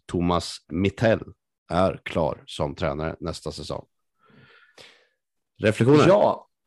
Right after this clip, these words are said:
Speaker 2: eh, nej, men jag tycker att vi ska vara nöjda med det valet. Eh, som sagt, jag har ju en oerhörd förkärlek till Johan Penneborn, men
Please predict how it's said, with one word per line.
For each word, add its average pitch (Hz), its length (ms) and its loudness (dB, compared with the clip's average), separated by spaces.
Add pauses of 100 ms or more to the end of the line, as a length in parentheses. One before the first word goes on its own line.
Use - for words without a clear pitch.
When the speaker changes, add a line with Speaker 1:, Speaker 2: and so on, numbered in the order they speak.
(100)
Speaker 2:
eh, 147 580 6 (220)
nej, 156 260 2
men 220 120 4
jag 185 220 6
tycker 190 360 -2
att 170 160 0
vi 156 280 -2
ska 120 320 -4
vara 110 800 -6 (1040)
nöjda 131 520 2
med 123 160 -2
det 123 200 2
valet. 107 640 -8
Eh, 113 220 -8
som 120 220 -6
sagt, 110 260 -4
jag 120 240 0
har 117 180 -2
ju 110 80 -4
en 113 120 -4
oerhörd 110 640 -6 (200)
förkärlek 107 640 -6
till 104 180 -8
Johan 104 380 -6
Penneborn, 117 720 0
men 107 420 -6